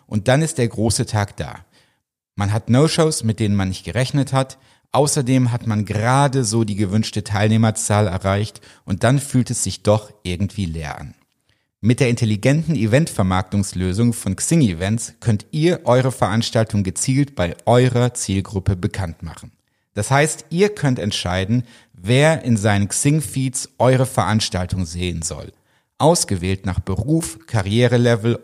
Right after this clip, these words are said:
Ort, Interessen und so weiter. Und das für siebzehn Millionen Xing-Nutzer.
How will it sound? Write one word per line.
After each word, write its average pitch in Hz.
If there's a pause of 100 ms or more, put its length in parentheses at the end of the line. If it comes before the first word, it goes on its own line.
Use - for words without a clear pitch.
Ort, 127
Interessen 107
und 127
so 98
weiter. 80 (380)
Und 110
das 139
für 95
siebzehn 107
Millionen 95
Xing-Nutzer. 82